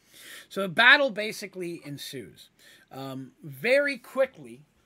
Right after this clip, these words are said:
one of the mages who's casting a spell at the beholder gets struck by a beam from one of the eye stalks,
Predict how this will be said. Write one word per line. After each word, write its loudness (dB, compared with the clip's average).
one -4
of -10
the -10
mages -10
who's -18
casting -14
a -18
spell -14
at -16
the -20
beholder -12
gets -16
struck -10
by -8
a -4
beam -12
from -14
one -16
of -18
the -16
eye -8
stalks, -20